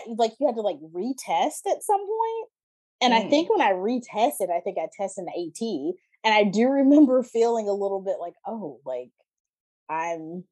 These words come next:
Speaker 1: like, I, I didn't quite
Speaker 2: Not
Speaker 1: hit
Speaker 2: so
Speaker 1: where I needed to
Speaker 2: special.
Speaker 1: hit."
Speaker 2: <laughs>
Speaker 1: Yeah.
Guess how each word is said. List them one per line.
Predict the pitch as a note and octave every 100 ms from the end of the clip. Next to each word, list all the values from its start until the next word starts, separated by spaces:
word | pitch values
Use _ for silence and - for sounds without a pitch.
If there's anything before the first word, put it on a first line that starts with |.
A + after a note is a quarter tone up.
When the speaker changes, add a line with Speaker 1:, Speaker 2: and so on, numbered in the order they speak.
| _ _ _ _ _ _ -
Speaker 1:
like, | E3 E3
I, | E3+ C#3
I | D#3+ F3
didn't | F3+ D#3 E3 D#3+ -
quite | - F3+ G3
Speaker 2:
Not | G#3
Speaker 1:
hit | G3
Speaker 2:
so | - -
Speaker 1:
where | E3+
I |
needed | E3+ D#4
to | E4+
Speaker 2:
special. | - A3
Speaker 1:
hit." | G#3+ E3+ - _
Speaker 2:
<laughs> | -
Speaker 1:
Yeah. | F3+ F3 G3 C#4 D4+ A3 E3+ C#3+ D#3